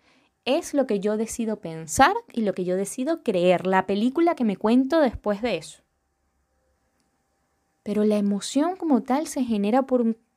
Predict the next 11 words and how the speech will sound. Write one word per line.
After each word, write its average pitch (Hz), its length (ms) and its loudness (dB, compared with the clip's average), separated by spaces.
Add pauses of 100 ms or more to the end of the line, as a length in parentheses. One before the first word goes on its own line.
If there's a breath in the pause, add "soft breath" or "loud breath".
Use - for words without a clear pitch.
(540)
periodo 247 400 2
de 220 140 -2
tiempo 202 400 -6
muy 311 400 0
cortito. 214 480 -6 (2500)
Entonces, 185 600 -2 (680)
vela, 160 640 -2
obsérvala, 175 1200 2 (1600)
vive 160 260 -4
tu 147 140 -6
duelo, 170 340 -2